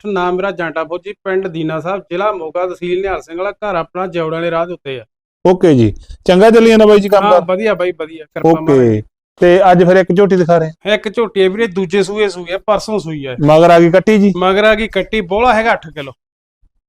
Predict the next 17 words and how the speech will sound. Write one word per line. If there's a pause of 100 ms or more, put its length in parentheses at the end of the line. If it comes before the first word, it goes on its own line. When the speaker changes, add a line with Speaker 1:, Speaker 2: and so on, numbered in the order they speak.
Speaker 2:
ਬੋਲਾ
ਅੱਠ
ਕਿਲੋ। (180)
Speaker 1:
ਹਾਂ।
Speaker 2:
ਤੇ
ਕਿੰਨੇ
ਕੁ
ਦੁੱਧ
ਦੀ
ਉਮੀਦ
ਆਪਾਂ
ਇਹ
ਤੋਂ
ਲਾ
ਸਕਦੇ
ਹਾਂ
ਜੀ?